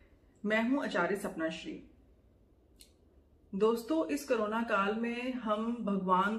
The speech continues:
को याद कर रहे हैं, भीख मांग रहे हैं, दया मांग रहे हैं, help मांग रहे हैं कि कृपा करो, रक्षा करो।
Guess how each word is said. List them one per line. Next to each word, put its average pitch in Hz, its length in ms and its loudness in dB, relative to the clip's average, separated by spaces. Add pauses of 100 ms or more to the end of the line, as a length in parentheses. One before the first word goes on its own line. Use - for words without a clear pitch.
को 220 420 0
याद 170 440 0
कर 196 120 -2
रहे 196 280 0
हैं, 208 460 -6 (180)
भीख 208 280 -4
मांग 214 240 -2
रहे 214 200 0
हैं, 220 240 -4
दया 180 260 2
मांग 202 300 -2
रहे 220 140 -6
हैं, 220 280 -8 (920)
help 262 280 -2
मांग 196 240 0
रहे 185 240 0
हैं 185 340 -6 (260)
कि 214 120 -6
कृपा 240 440 0
करो, 202 280 2
रक्षा 240 400 -2
करो। 196 360 -4